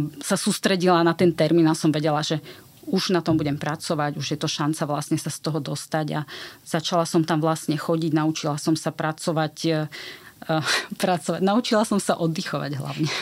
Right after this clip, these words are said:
čo som dovtedy vôbec nevedela. Naučila som sa, že niekedy treba aj povedať nie a netreba spraviť všetko, pretože práca nám síce pomáha, ale do istej miery. A keď už to preháňame, a počas pandémie sme to mnohí preháňali, pretože sme nemali čo iné robiť, mohli sme pracovať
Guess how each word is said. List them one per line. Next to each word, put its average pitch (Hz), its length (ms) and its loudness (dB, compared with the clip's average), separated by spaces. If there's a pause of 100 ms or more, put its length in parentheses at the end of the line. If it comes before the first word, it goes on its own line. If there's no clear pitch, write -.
(720)
čo - 140 -6
som 190 220 2
dovtedy 170 400 0
vôbec 156 320 2
nevedela. 147 520 2
Naučila 156 440 2
som 156 160 2
sa, 156 160 0
že 165 160 2
niekedy 156 340 2
treba 160 300 2
aj - 80 -6
povedať 151 360 0
nie 151 280 4
a 143 160 -2
netreba 143 400 -2
spraviť 147 380 -2
všetko, - 400 -4 (420)
pretože 175 300 -2
práca 180 340 0
nám 175 160 4
síce - 300 -2
pomáha, 214 540 2 (480)
ale 185 200 2
do 190 80 4
istej 202 340 2
miery. 180 460 4
A 143 60 -4
keď 165 220 0
už - 160 -6
to - 20 -2
preháňame, 196 760 2 (320)
a 165 240 -2 (120)
počas 196 280 0
pandémie 180 420 4
sme 180 160 2
to 190 140 4
mnohí 190 320 4
preháňali, 165 500 2
pretože 170 380 -2
sme 180 240 2
nemali 185 400 2
čo 151 160 -2
iné 156 160 4
robiť, 160 360 0
mohli 165 240 2
sme 160 200 0
pracovať 165 580 0